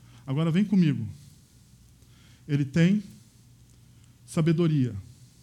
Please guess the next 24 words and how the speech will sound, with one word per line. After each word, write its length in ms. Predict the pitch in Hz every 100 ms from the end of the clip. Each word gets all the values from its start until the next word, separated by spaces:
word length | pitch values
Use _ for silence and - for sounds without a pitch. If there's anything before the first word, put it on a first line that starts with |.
| - - - _ - - - -
E 80 | 139
ele 120 | 135
tem 340 | 160 160 175 - - - - _ _ _ - - - - -
poder. 400 | 147 131 113 98 - - - - - - - - -
Ele 140 | 135
tem 360 | - 170 143 113 - - -
sabedoria 880 | - - - - 214 220 196 196 254
de 100 | 208
tudo 280 | - 311 269
que 80 |
tá 100 | -
acontecendo. 760 | 247 254 233 226 - 185 139 117 98 - - - - - - - -
E 120 | 160 190
ele 120 | 196
tem 260 | 196 226
o 60 | 208
quê? 280 | - 233 277 - - - - - _ _ _ _ _ - - -
Poder. 440 | 160 147 147 120 98 - - - -
Todas 540 | 196 202 220 196 214 180
as 180 | 165
coisas 580 | - 170 180 185 175 156
debaixo 640 | 147 139 151 175 175 - 165
do 120 | 151
seu 420 | - - 175 180